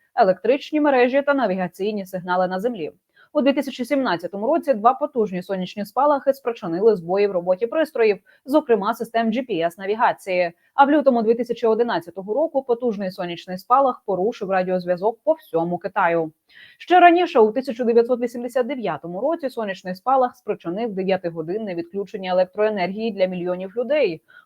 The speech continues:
у канадській провінції Квебек. Ця загроза актуальна й сьогодні.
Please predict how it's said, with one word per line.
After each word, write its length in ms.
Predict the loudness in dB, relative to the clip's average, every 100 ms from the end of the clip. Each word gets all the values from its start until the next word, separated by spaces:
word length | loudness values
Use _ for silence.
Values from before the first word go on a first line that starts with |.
| -2
у 100 | 4
канадській 680 | 4 4 2 0 0 -6
провінції 500 | -2 0 -2 -4 -6
Квебек. 420 | -4 0 2 0 -6 _ _ _ -20 _ 4
Ця 180 | 6
загроза 580 | 8 6 6 4 6 8
актуальна 580 | 8 6 6 8 6 2
й 80 | -2
сьогодні. 640 | 0 2 2 2 -4 -6